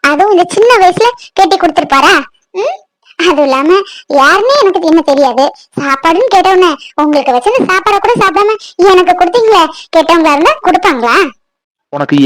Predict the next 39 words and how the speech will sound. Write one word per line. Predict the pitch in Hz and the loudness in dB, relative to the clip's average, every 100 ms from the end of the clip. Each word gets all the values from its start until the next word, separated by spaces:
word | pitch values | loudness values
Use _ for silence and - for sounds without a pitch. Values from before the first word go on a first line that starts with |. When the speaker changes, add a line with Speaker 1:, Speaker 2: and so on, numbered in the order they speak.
| 147 | 4
Speaker 2:
ஏன்டா | 185 208 254 - | 4 4 2 2
சாப்பாடு | 170 202 220 185 | 0 2 0 0
தந்தேன்னு | 180 233 208 | 0 0 0
இப்ப | 208 190 | 2 2
யோசிக்கேன். | 180 208 196 180 _ _ _ _ _ | 2 0 -4 -8 _ _ _ _ _
சின்ன | 208 240 202 | -6 -6 -4
பிள்ளைல | 190 | -4
இருந்தே | 175 196 | -2 0
எங்க | 220 | 0
அம்மா | 185 208 | 0 0
சொல்லி | 208 202 | 0 0
வளர்த்துருக்காங்க, | 185 180 175 175 170 - | 0 -2 -4 -4 -6 -6
சாப்பாடுன்னு | 156 160 165 170 175 214 | -4 -4 -2 -2 -2 -4
நம்மள்ட்ட | 175 170 151 | -2 0 0
யாரு | 180 220 - | 0 0 -2
பசின்னு | 160 202 190 | -2 -2 0
வந்து | 190 | 0
நின்னாலும் | 170 180 151 185 208 - - | 0 -2 -2 -4 -6 -12 -8
நம்மள்ட்ட | 151 165 151 | -4 0 0
இருக்கிற | 160 240 233 | 0 -2 -2
சாப்பாடை | 170 185 226 | -4 -2 -2
ஷேர் | 180 170 | -2 -2
பண்ணணும், | 175 175 190 - - 170 | -4 -2 -4 -6 -12 -4
இல்லையா? | 170 160 180 - - - | -2 0 -2 -4 -10 -2
அவங்களுக்கு | 214 208 196 202 | 2 2 2 0
கொடுத்துடணும். | 196 214 180 165 - - 139 | -2 -2 -2 -6 -10 -10 -4
அதுதான் | 139 131 190 180 | -2 -2 -2 -2
நம்ம | 160 151 | -4 -4
பண்ற | 156 196 165 | -4 -2 0
பெரிய | 170 190 | 0 0
உதவி | 147 185 196 | 0 0 0
அவங்களுக்குன்னு | 156 151 214 233 | -4 -4 -4 -2
சொல்லி | 190 208 | -2 -2
தந்திருக்காங்க. | 185 143 151 147 139 - _ _ 180 | -4 -6 -8 -6 -6 -10 _ _ -6
நீன்னு | 180 233 320 339 | -2 0 2 2
இல்ல, | 208 156 123 _ _ 139 | 2 0 -2 _ _ -2
யாரு | 139 269 302 | -2 0 -2
என்கிட்ட | 233 220 | -2 -2
சாப்பாடு, | 175 170 165 | -4 -2 -4